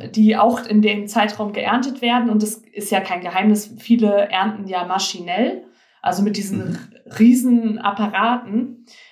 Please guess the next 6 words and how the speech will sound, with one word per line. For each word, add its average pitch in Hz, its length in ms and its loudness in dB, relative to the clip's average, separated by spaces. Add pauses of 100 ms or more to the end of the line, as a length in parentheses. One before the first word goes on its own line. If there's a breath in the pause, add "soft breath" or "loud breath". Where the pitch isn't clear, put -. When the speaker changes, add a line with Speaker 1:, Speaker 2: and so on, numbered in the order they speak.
(460 soft breath)
Speaker 1:
Ähm, 196 280 2
das 196 200 -6
war 220 200 2
beeindruckend 214 580 -2
zu - 120 -14
sehen, 214 500 -4